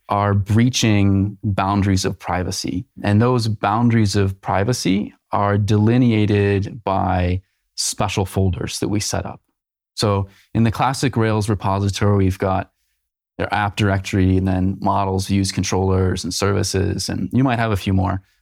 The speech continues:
but generally that's the classic way, right? And everything is kind of at that same level. In Packwork, what we do is we take those controllers, those models, and those views for a specific feature set, and we isolate them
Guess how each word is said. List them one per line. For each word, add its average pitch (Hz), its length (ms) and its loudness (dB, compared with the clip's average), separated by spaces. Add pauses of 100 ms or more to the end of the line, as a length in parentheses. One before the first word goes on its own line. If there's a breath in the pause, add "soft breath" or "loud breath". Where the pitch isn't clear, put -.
but 127 140 -2
generally 131 340 0
that's 98 180 -2
the 98 100 -4
classic - 440 -6
way, - 280 -6
right? 98 260 -2 (100)
And 107 180 0
everything 127 580 0
is 101 200 -2
kind 120 220 -2
of 107 60 2
at 101 120 -2
that - 160 -4
same 92 300 0
level. 101 320 -2 (320)
In 101 140 0
Packwork, 113 680 -2
what 104 140 -2
we 110 100 4
do 110 320 2
is 98 140 -2
we 98 100 -2
take 110 460 -4 (340)
those 113 540 0 (500 soft breath)
controllers, 101 640 0
those 92 160 -4
models, 95 400 0
and 92 80 -2
those 95 160 -2
views 123 580 0
for 110 300 -2
a 98 40 0
specific 104 720 -4
feature 107 380 -2
set, 165 420 -2
and 104 460 2
we 104 240 0 (120)
isolate 117 520 0
them 95 500 2